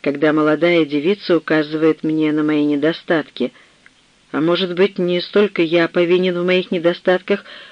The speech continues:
сколько моя злая судьба? Вы здесь так много говорили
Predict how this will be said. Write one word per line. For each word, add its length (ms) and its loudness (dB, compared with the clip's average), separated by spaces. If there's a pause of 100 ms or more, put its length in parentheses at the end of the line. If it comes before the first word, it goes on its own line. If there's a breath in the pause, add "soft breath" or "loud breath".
(180 loud breath)
сколько 400 0
моя 200 2
злая 300 2
судьба? 520 0 (1400)
Вы 220 4
здесь 280 4
так 220 2
много 340 2
говорили 600 2